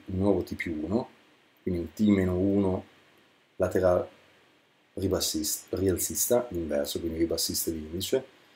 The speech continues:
le cose potrebbero farsi decisamente interessanti. Vi faccio notare che qui stiamo di nuovo provando a riuncinare verso il basso, eh, come media mobile a cinquanta periodi.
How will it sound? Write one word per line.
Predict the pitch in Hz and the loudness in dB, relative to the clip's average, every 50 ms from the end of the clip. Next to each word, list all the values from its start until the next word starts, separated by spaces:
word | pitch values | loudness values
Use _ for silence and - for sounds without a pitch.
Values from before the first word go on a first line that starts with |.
| _ _ _ _ _ _ _ _ _ _ _ _ _ _ | _ _ _ _ _ _ _ _ _ _ _ _ _ _
le | - - - | -2 -2 -2
cose | - - 92 92 92 104 101 | 2 2 2 4 4 4 2
potrebbero | 98 95 - 87 80 87 85 | 2 0 0 0 2 0 0
farsi | 80 - 90 87 - - - | 0 0 0 0 0 -2 -2
decisamente | 85 - - 85 82 82 82 82 78 78 | -4 -4 -4 -4 -6 -6 -8 -8 -8 -8
interessanti. | 82 76 - - 78 - - - - 58 55 - - - - - - _ _ _ _ _ _ - - - _ | -8 -6 -6 -6 -4 -4 -4 -4 -4 -4 -8 -8 -10 -14 -14 -16 -16 _ _ _ _ _ _ -20 -20 -12 _
Vi | - 98 | -2 6
faccio | - 113 110 - - | 8 8 8 8 6
notare | 143 156 156 - 92 90 90 92 92 | 4 4 4 6 4 6 6 4 2
che | - - 95 - | 0 -4 -6 -6
qui | - - 120 95 87 90 101 117 - - - _ _ _ _ _ _ _ _ _ _ _ _ | -4 -4 -4 -4 0 0 0 0 -2 -6 -12 _ _ _ _ _ _ _ _ _ _ _ _
stiamo | - - - 120 107 104 104 | 0 4 6 6 8 8 10
di | 107 | 10
nuovo | 110 101 98 104 107 104 | 8 8 8 8 6 6
provando | 104 - 95 95 95 95 95 95 92 | 6 4 6 6 6 6 6 4 2
a | 92 | 2
riuncinare | 95 95 92 - - 101 95 98 104 107 | 0 0 -2 -2 0 0 2 4 4 4
verso | 101 92 - - 85 | 4 2 0 -2 -4
il | 82 | 2
basso, | 85 95 92 85 - - - - 87 92 | 4 4 6 6 4 0 0 -2 -2 -4
eh, | 104 101 - - _ _ _ - | -4 -6 -10 -20 _ _ _ -10
come | - 92 90 | -6 -4 -2
media | 90 87 87 87 | -2 0 -2 -2
mobile | 87 87 85 85 87 85 | -2 -2 -2 -2 -2 -2
a | 80 | -2
cinquanta | - - 87 - 90 85 80 78 | -4 -6 -6 -6 -6 -6 -6 -6
periodi. | - - 85 82 82 82 80 82 | -4 -2 0 2 2 2 0 -2